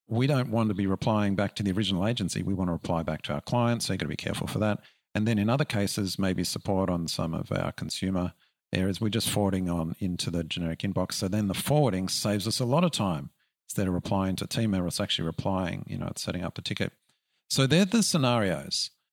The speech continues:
and you can get to it. It's a bit of a roundabout way, which is why we've got a screenshot for this. You go into your inbox settings and then, uh, the actual inbox and then the channel and then the configuration, and then you can choose this option.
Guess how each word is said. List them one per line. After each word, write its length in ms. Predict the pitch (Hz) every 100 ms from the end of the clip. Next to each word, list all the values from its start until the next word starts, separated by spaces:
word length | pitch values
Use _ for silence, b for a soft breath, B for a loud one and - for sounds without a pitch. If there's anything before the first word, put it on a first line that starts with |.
| _
and 500 | 113 110 110 110 104
you 180 | 147 127
can 180 | - 123
get 220 | 139 156
to 140 | - 120
it. 80 | 139
It's 120 | -
a 40 |
bit 100 | 123
of 80 | 160
a 80 | 120
roundabout 480 | 117 123 110 104 -
way, 260 | 120 113
which 180 | 107 -
is 140 | 101
why 300 | 92 101 113
we've 240 | 110 98 -
got 160 | 101
a 40 | 92
screenshot 640 | - 98 107 127 107 92
for 100 | -
this. 260 | 90 123 -
You 80 | 98
go 160 | 104
into 180 | 98 101
your 140 | -
inbox 300 | 104 104 101
settings 520 | - 98 107 110 104 87
and 80 |
then, 300 | 95 104 104 -
uh, 160 | 90 85
the 120 | 95
actual 480 | 98 - 107 101 101
inbox 480 | 104 101 107 104 -
and 80 | 92
then 120 | 110
the 60 |
channel 400 | 104 - 98 110
and 100 | 95
then 120 | 95 110
the 80 |
configuration, 800 | - 110 - 104 92 98 110 -
and 80 | 92
then 100 | 101
you 80 | 95
can 160 | -
choose 260 | 92 104 87
this 180 | - -
option. 360 | 107 - 92